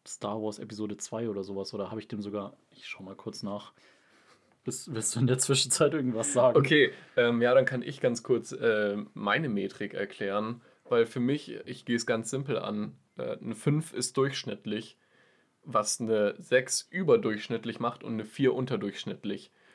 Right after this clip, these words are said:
Speaker 2: Und ich glaub, nach diesen knapp über einer Stunde Unterhaltung, die wir gerade hatten, merkt man, dass ich den Film nicht ganz okay fand, sondern er einfach so viele Macken hatte, aber dann auch so wenig richtig gemacht hab,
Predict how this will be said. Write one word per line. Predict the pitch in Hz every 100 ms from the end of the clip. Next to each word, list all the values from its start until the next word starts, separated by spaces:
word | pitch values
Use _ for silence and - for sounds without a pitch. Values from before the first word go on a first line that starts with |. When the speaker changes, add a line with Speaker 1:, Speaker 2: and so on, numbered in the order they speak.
| _ -
Speaker 2:
Und | 127 120
ich | -
glaub, | 135 131 135
nach | 127 117
diesen | - 131 117 123 117 117 - _ _ _ _ _ _ _
knapp | - 147 151
über | 156 139
einer | 143 143
Stunde | 139 151 143
Unterhaltung, | 131 131 143 123
die | 107 104
wir | 101
gerade | 107 104
hatten, | 110 - 120 131 - _ _ _ _ _ _
merkt | - 143 127 143 143
man, | 117 110
dass | 110 -
ich | -
den | 123
Film | 113 139 131 123
nicht | 131 139 - - - _ _
ganz | - 196 -
okay | 139 175 170
fand, | - - 101 - _ -
sondern | 123 123 127 123 123
er | - 127
einfach | 127 135 - -
so | 123 120 151
viele | - 160 151
Macken | 147 170 - 107
hatte, | 110 - 110 135 _ _ _ _
aber | 127 120
dann | 120 123
auch | -
so | - 147
wenig | 139 143 135
richtig | 143 160 107 -
gemacht | 101 98 -
hab, | 110 107